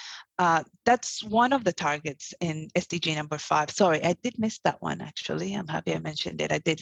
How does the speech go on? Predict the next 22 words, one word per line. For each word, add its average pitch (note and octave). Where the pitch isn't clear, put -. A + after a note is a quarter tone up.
miss D#3+
S D#3+
D D#3+
G F#3
<laughs> F3+
number F3
five. D3+
Um, F#3+
and, G3+
and, G3+
and G#3
one C#4
of D#4
the C4+
targets E3
under E3
the D#3+
S D#3
D D3+
Gs D#3
is F#3+
actually, C#4